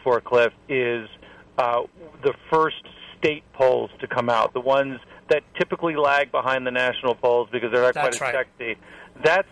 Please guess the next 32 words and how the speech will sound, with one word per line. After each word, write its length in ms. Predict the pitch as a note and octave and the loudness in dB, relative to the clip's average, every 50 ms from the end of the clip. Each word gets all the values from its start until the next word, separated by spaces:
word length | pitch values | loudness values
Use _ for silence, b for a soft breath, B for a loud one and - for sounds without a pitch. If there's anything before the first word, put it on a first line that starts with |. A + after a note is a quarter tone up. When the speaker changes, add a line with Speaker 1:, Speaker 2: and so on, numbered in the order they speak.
| - C#3 | -4 -2
Speaker 1:
those 220 | D#3 F3 G#3+ A3 F3+ | 0 0 0 0 -2
are 60 | F3 | -6
the 80 | E3 - | -8 -2
polls 320 | - D3+ D3 C#3+ C3+ A#2 | 2 2 4 4 2 2
that 120 | C#3 C#3+ | 0 0
I'm 140 | D3 D3 C#3+ | 0 0 -2
really 240 | C#3 C3+ B2+ B2+ B2 | -2 -4 -4 -4 -2
looking 280 | B2+ C3 - - C3+ A#2 | -4 -6 -6 -6 -8 -4
for 200 | - C3 B2 A#2 | 0 0 0 0
because 320 | A2 B2+ - - C3 B2 G#2+ - B B B B B - - A#2 A#2 | 0 -2 0 2 2 2 2 -2 B B B B B -20 -16 -6 -2
this 140 | E3+ G#3 F#3+ - E3 | -2 -2 -2 -4 -4
is, 200 | E3 D#3+ D#3 C#3+ - | -4 -4 -4 -4 -4
this 140 | - G3 G#3 - | -6 -6 -6 -6
had 120 | B3+ G3 D#3 | -10 -10 -8
moved 340 | D#3+ E3 E3 E3 D3+ - | -6 -4 -4 -4 -4 -6
into 240 | D3+ C#3 - - C#3 - - | -8 -8 -6 -8 -8 -4 -4
some 140 | C#3+ C3 - - | -6 -6 -4 -4
fairly 280 | - D#3 D#3 D3+ D3 D3 A#2 | -2 0 0 0 -2 -2 -4
uncomfortable 640 | C3+ C3 B2 - - D3+ C#3 - - C3 A#2+ A#2 - - | -6 -8 -6 -4 -4 -4 -4 -6 -8 -8 -8 -10 -4 0
territory 680 | C#3 C#3 C3+ C3 B2+ - C3+ B2+ A#2+ A2+ A2+ A2+ A2+ | 2 2 2 2 0 2 2 4 4 4 2 2 0
at 160 | A#2+ B2 - - | -2 -4 -4 -4
the 60 | A2+ - - | -8 -8 -4
state 240 | - E3 D3+ D#3 C#3+ | -2 -2 -2 -2 -2
level 340 | C3 B2+ B2 G#2+ A2 A#2 G#2 - | 0 0 0 0 -2 -4 -4 -2
for 100 | - A#2+ | -2 0
Hillary. 380 | A2+ B2+ B2 A#2+ A#2+ A#2 A2 B B B B B B B | 2 2 2 2 0 0 -2 B B B B B B B
Uh, 140 | B2+ C3+ C#3 - - - - | 0 0 0 -2 -4 -10 -6
still, 340 | - F3+ F#3 G3 G3+ F#3+ F#3 - _ - - D3+ | -4 -2 0 0 0 -2 -4 -8 _ -8 -4 -2
uh, 200 | D3+ D3 C#3 C3 - _ - _ _ _ - - - | -2 0 -2 -4 -8 _ -20 _ _ _ -8 -2 0
favored 300 | E3+ E3+ E3+ D#3 D#3 C3 | 0 0 0 -2 -6 -6
to 60 | C#3 | -4
win, 380 | C3+ D3 D3+ D3+ D3+ C#3+ C3+ | -2 0 0 0 -2 -4 -8